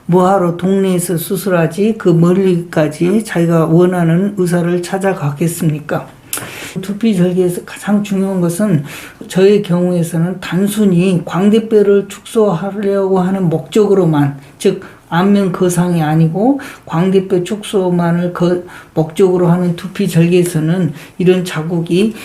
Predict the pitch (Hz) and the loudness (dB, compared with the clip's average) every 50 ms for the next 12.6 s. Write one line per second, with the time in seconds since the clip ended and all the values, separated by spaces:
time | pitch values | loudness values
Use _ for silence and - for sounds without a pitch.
0 | - - - - - 170 170 170 165 165 - - 196 170 185 190 196 202 202 196 | -20 -20 -8 -4 -2 0 2 2 0 -2 -2 0 2 2 4 4 4 4 4 4
1 | 185 180 170 170 180 170 165 160 160 180 190 190 - - 170 165 165 165 170 175 | 2 2 0 0 0 0 0 2 2 0 0 0 0 0 0 0 2 0 0 -2
2 | 190 180 - - - 160 160 175 185 190 180 165 165 165 170 175 175 - - 220 | -2 -4 -6 -4 0 4 4 6 6 4 4 2 2 2 2 0 -2 -4 -2 -2
3 | 220 208 214 185 165 160 165 175 180 175 170 170 165 160 156 147 156 147 - 165 | -2 -2 -2 -2 0 2 2 2 2 0 0 0 0 0 0 -2 -4 -4 -4 -4
4 | 180 196 180 160 160 156 - 202 180 170 - 180 175 170 175 165 156 156 165 208 | -2 0 0 0 -2 -2 -2 -2 -2 -2 0 -2 -2 0 0 2 2 2 2 2
5 | 226 - - - - - - - 220 240 233 233 - 208 190 202 214 220 220 208 | 0 -2 -6 -14 -18 -16 -6 -2 0 0 0 -2 -2 -4 -2 0 2 2 2 2
6 | 196 180 185 - 220 220 220 - 196 175 175 175 190 196 196 180 165 165 - - | 0 -2 -4 -4 -6 -6 -2 -2 0 0 0 0 0 0 2 0 0 0 -4 -8
7 | - - - - 185 196 220 233 220 233 220 202 175 165 160 165 175 185 175 147 | -16 -18 -6 0 2 4 4 4 4 4 2 2 2 2 2 2 2 0 -2 -4
8 | - - - - _ _ - 165 160 160 160 165 165 165 165 170 202 226 262 269 | -6 -8 -16 -20 _ _ -4 -4 -2 -2 -2 -2 -2 -2 -2 0 0 -2 -2 -4
9 | - - - - - 165 170 185 175 - - 202 180 185 175 170 170 165 165 - | -8 -12 -12 -2 0 2 4 4 2 0 -4 -2 0 0 0 2 0 0 -2 -4
10 | - 220 226 233 226 214 196 180 170 160 - 143 156 - - 165 165 165 175 175 | -2 0 2 2 2 2 2 2 0 0 -2 -4 -4 -2 0 0 0 0 0 -2
11 | 175 - - 160 147 - - 190 156 151 160 175 190 202 208 202 202 196 196 202 | -4 -8 -8 -8 -4 0 2 2 4 4 4 4 4 4 4 4 2 2 0 -4
12 | - 202 180 170 170 175 185 202 220 240 240 | -6 -4 -2 -2 0 0 0 0 0 0 0